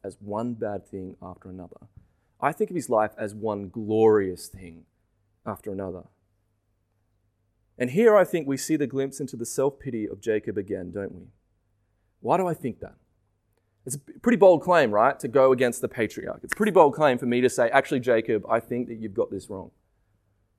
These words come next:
But have a listen to the way Moses describes Abraham's life, Genesis twenty-five, seven to eight.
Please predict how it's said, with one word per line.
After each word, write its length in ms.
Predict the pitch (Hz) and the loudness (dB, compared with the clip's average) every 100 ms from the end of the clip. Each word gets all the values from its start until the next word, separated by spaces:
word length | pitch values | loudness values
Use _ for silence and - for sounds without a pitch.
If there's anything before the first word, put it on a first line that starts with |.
| _ _ | _ _
But 120 | - 156 | -8 0
have 120 | 220 | 2
a 40 | |
listen 240 | 240 226 185 | 2 -4 -2
to 60 | |
the 80 | 185 | 4
way 160 | 165 147 | 6 6
Moses 760 | 135 139 131 104 - - - _ | 6 6 4 -2 -6 -12 -16 _
describes 500 | 131 - 127 120 - | -8 2 4 4 4
Abraham's 480 | 127 127 120 104 - | 0 0 -2 -4 -2
life, 220 | 95 82 | -4 -4
Genesis 360 | - 135 135 127 | -4 -4 -4 -6
twenty-five, 500 | - 127 - 123 101 | -4 -4 2 4 4
seven 220 | - 113 | 2 0
to 80 | 113 | 0
eight. 220 | 117 - | -4 -6